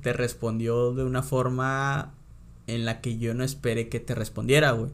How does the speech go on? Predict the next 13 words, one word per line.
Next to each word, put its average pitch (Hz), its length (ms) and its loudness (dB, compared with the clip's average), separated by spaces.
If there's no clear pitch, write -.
Eh, 123 560 4
tú 139 100 4
le 143 120 6
preguntaste 143 560 0
que 117 480 2
qué 139 160 6
hacía 139 380 4
él 139 80 2
ante 143 240 2
un 120 140 0
bloqueo 120 280 -2
creativo, 127 460 0
güey. 123 140 -4